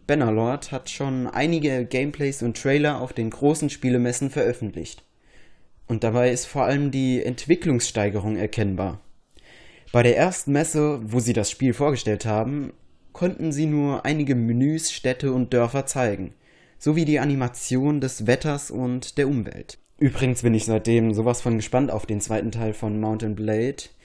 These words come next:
Ich kann's kaum mehr erwarten. Bei der Gamescom zweitausendsiebzehn haben sie schon die ersten größeren Schlachten gezeigt. Diese sahen alle schon sehr ausgereift aus und sind kein Vergleich zu den Gameplays aus den Jahren zuvor.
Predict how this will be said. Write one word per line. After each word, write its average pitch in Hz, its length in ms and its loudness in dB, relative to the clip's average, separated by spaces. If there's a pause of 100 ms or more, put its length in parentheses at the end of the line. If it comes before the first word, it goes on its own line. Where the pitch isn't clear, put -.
Ich - 100 -16
kann's 123 200 -4
kaum 139 240 0
mehr 123 100 0
erwarten. 113 640 -6 (1160)
Bei 120 160 0
der 151 100 8
Gamescom 143 580 2
zweitausendsiebzehn 139 920 0
haben 135 220 0
sie 127 120 -4
schon 127 420 -2
die 117 120 -2
ersten 135 540 -4
größeren 123 540 -4
Schlachten 110 760 -2
gezeigt. - 520 -10 (680)
Diese 131 200 0
sahen 123 400 0
alle 120 240 -2
schon 113 280 -2
sehr 120 220 2
ausgereift 110 580 -4
aus 131 360 -6 (480)
und 123 540 0
sind 120 180 -4
kein 135 220 0
Vergleich 127 560 0
zu 123 160 -2
den 117 180 0
Gameplays 131 480 -2
aus 120 160 -4
den 120 140 0
Jahren 117 340 0
zuvor. 120 560 -2